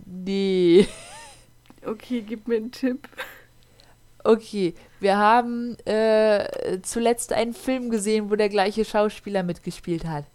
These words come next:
Speaker 2: Wow, das ist kein guter Tipp. Das heißt, irgendein Film, den ich mit dir gesehen habe.
Speaker 1: Der letzte Film, den wir gesehen haben.
Speaker 2: Mark Gatiss.
Speaker 1: Den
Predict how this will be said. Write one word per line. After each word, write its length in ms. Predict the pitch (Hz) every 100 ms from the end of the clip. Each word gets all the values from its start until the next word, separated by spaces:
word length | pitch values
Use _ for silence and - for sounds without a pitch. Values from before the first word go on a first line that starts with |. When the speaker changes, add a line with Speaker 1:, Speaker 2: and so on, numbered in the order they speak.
| _ _ _ _ _ _ - -
Speaker 2:
Wow, 340 | 180 190 160 - _ -
das 180 | 196
ist 260 | 220 208 -
kein 300 | 233 202 226
guter 340 | 233 254 208
Tipp. 300 | 190 202 185 - - - - - _ _ _ _ _ _ _ _ _ _ _ - - - -
Das 100 | 208
heißt, 140 | 233 -
irgendein 400 | - 262 285 269
Film, 400 | 254 226 202 185
den 180 | 180 202
ich 100 | 208
mit 200 | 190 175
dir 160 | 240 247
gesehen 480 | 233 196 202 196 190
habe. 420 | 180 190 208 247 -
Speaker 1:
Der 140 | 202 214
letzte 440 | 240 - - 240
Film, 400 | - 226 233 220
den 220 | 208 190
wir 160 | 196 214
gesehen 500 | 208 185 196 190 185
haben. 420 | 160 160 147 139
Speaker 2:
Mark 240 | 202 240 247
Gatiss. 520 | 220 214 170 156 - _ _ _ _ _ _ _ _ _ _ _ _ _ _ _ _
Speaker 1:
Den 80 | 180